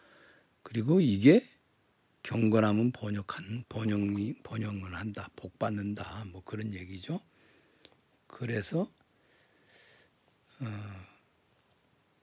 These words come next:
경건함으로 복을 받는 것이 아니라 경건하기 때문에 복을 받는 것이 아니라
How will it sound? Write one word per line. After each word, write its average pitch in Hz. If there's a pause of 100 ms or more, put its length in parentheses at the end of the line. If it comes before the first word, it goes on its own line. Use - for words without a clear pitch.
(160)
경건함으로 123
복을 113
받는 104
것이 98
아니라 95 (3750)
경건하기 120
때문에 98
복을 101
받는 92
것이 85
아니라 80